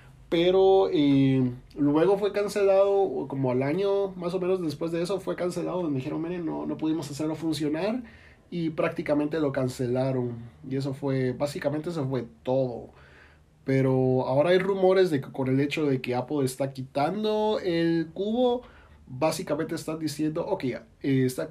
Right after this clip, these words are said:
estamos quitando el cubo, pero vamos a sacar este accesorio", <laughs> y que por supuesto no lo van a dar gratis, ¿verdad? Me atrevería a decir que lo van a vender aproximadamente por unos veinte dólares, más o menos.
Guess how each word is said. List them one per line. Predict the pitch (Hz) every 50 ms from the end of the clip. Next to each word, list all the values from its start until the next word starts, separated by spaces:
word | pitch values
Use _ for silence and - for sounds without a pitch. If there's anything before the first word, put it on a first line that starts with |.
| - _
estamos | - 147 135 170 190 -
quitando | - - 170 165 185
el | 180 180
cubo, | - 208 220 233 233
pero | 233 226 247
vamos | 233 196 196 196
a |
sacar | 185 180 170 160 160
este | 170 - 165
accesorio", | 147 135 - 127 127 151 151 147 139 127 120 131
<laughs> |
y | 143 131 170 160
que | - 147
por | 139 156 139
supuesto | 139 139 165 170 170 202 156
no | 151
lo | 151 147
van | 139 139 131 127 156
a | 139
dar | 139 135 135
gratis, | 127 135 135 139 139 139 143 135 127 123
¿verdad? | 127 127 127 127 123 131 - - - - - - - - _ -
Me | 156
atrevería | 151 156 156 147 143 147 160 165
a | 156
decir | 139 139 160 156
que | 175
lo | 156 139
van | 139 139 143
a | 143
vender | 135 131 127 131 131 139
aproximadamente | 139 135 139 135 127 - 135 123 131 131 131 131 131 127 127
por | - - 123 123
unos | 127 127 127 120 117 120
veinte | 127 127 127 127 123 123
dólares, | 113 117 123 120 117 113 110 110 113 - - - -
más | 123 127 139 147 147 143 139 127
o | 131
menos. | 117 113 113 110 - - - - - -